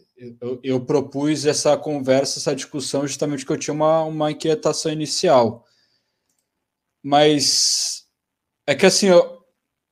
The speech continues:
gente, o povo judeu em Israel, ele existe. O, o que eu, o que eu estou entendendo, ele existe. E a gente vê meme, a gente vê uma brincadeira falando que o Estado de Israel não devia existir, o Estado de Israel tem que acabar, tem que explodir,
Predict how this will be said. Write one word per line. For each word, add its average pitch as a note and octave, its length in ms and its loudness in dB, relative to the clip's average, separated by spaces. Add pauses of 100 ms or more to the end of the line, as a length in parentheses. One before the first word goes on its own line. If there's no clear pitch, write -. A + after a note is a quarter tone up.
(1500)
gente, D#3+ 360 -2
o C#3+ 80 -6
povo E3+ 280 4
judeu D#3 300 2
em E3 40 0
Israel, D3+ 320 4
ele D#3+ 140 6
existe. C3+ 640 0
O, D3 240 0
o B2+ 40 -6
que F3+ 100 4
eu, F3+ 60 10 (200)
o D#3 140 -2
que - 80 0
eu F3+ 60 6
estou F3+ 200 2
entendendo, E3 460 4
ele D#3 160 8
existe. D#3 720 0 (720)
E D3+ 80 6
a D#3 40 8
gente F#3 220 4
vê G#3 120 10
meme, F3 640 4
a B2 80 -2
gente C#3+ 240 -4
vê D#3+ 60 2
uma D#3+ 80 2
brincadeira D#3 520 2
falando C#3 380 2
que C3 80 -6
o C#3 40 -2
Estado C3+ 240 0
de C3 40 -4
Israel C3+ 180 2
não C3 80 2
devia B2 280 0
existir, C#3+ 720 -2 (500)
o C3+ 60 -8
Estado C3 260 2
de C3 80 -4
Israel B2+ 720 2 (120)
tem C3 120 -2
que - 80 0
acabar, C3 460 6
tem C#3 160 -4
que - 60 -6
explodir, D#3 680 0